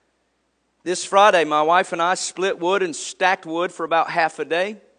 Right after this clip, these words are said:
And Friday evening, I was telling someone that we had stacked about two cords of wood that day.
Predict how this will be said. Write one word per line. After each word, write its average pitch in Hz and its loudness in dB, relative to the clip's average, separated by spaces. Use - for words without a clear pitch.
And 139 -18
Friday 180 4
evening, 190 -4
I 170 0
was 175 -4
telling 170 -2
someone 175 -6
that 143 -6
we 175 -4
had 180 -4
stacked - -4
about 175 -2
two 196 -8
cords 175 -6
of 165 -12
wood 175 -6
that 110 -6
day. 98 -10